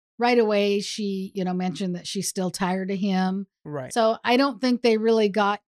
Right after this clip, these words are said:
Speaker 1: anything solved at that
Speaker 2: Yeah.
Speaker 1: conversation.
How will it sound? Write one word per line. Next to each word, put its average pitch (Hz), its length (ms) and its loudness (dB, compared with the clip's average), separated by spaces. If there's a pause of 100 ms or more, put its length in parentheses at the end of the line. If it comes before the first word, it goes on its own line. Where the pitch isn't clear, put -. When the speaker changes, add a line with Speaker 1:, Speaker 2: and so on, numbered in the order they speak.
(100)
Speaker 1:
anything 208 480 -2
solved 202 520 -2
at 208 180 -6
that 214 160 -10
Speaker 2:
Yeah. - 20 -20
Speaker 1:
conversation. 208 760 -2